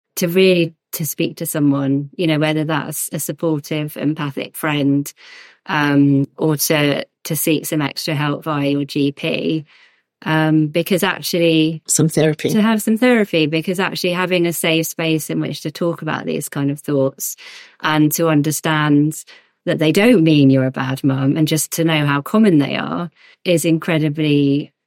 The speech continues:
Speaker 1: healing. And perhaps just, I think it's also important just to make a distinction, just while we're talking about risk, is really just to, to say, um, in terms of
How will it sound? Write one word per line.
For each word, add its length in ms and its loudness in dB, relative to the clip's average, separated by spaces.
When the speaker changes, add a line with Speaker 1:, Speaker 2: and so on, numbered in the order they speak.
Speaker 1:
healing. 760 -2
And 160 0
perhaps 400 0
just, 360 0
I 140 -6
think 200 2
it's 180 0
also 240 0
important 400 -2
just 200 -4
to 80 -2
make 280 0
a 60 -2
distinction, 840 -4
just 240 -6
while 180 0
we're 300 0
talking 460 0
about 440 -2
risk, 640 -4
is 200 2
really 380 6
just 440 -2
to, 460 2
to 140 -2
say, 680 0
um, 640 2
in 160 -2
terms 460 0
of 260 -2